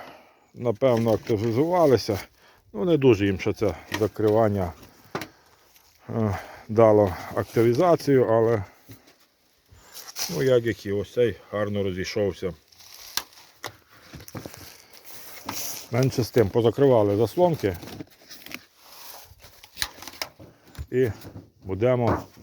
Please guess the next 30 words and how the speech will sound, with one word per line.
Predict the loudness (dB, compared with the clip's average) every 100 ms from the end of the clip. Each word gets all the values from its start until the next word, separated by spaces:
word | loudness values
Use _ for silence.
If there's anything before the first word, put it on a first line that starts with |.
| -20 _ _ -20 _ _
помало | -2 2 4 2
працювати | -2 -4 2 4 4 -2
з |
своїми | -4 0 0 0 -4
бджілками. | -8 2 2 2 -4 -10 -14 -20 _ -20 -20 -20 -20 -20 -20 -20 -12 4
Е, | 6 6
друзі, | 6 4 4
незважаючи | 4 4 4 6 6 4 -2
с-, | -4 -2
е, | 2 2 2
на | 0
це, | 0 2 2
що | 0
це | 4 4
ще | 4 2 2
не, | 2 2 2 0 -6 -16 -6
не | 0 0
кінець, | 2 2 4 2 0 -10 0
е, | 4 6 4 0 -8 -8
місяця, | 2 4 4 2 0 2 2 2
я | 4 6 6
останній | 4 2 2 2 2 2
раз, | 4 4 4 -4 _ -20 -20 -10 -2
е, | -2
зважую | 4 6 6 4 0
цей | 2 2 2
вулик | 2 2 2 0
на | -2 0 2 2
контрольних | -2 0 4 4 4 2
вагах | 4 6 4 0 -18